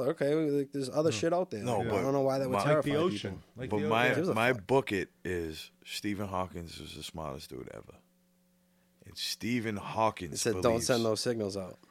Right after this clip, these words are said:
Speaker 3: he believes in aliens.
Speaker 1: Yeah.
Speaker 3: So, like, who the fuck am I to tell that dude in particular?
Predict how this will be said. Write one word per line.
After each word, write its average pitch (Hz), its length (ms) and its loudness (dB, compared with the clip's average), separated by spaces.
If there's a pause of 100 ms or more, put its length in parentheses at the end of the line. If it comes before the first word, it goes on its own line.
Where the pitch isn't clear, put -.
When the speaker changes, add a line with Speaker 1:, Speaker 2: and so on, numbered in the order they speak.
(100)
Speaker 3:
he 151 300 2
believes 104 440 2
in 82 120 -8
aliens. 76 480 -14 (120)
Speaker 1:
Yeah. 127 200 2
Speaker 3:
So, 101 180 -2
like, 85 180 -2
who 139 280 0
the 143 100 2
fuck 139 380 2
am 107 140 2
I 117 400 -2 (480)
to 110 120 -6
tell 95 320 0
that 113 400 -2
dude 110 260 4
in 104 100 0
particular? 98 680 -4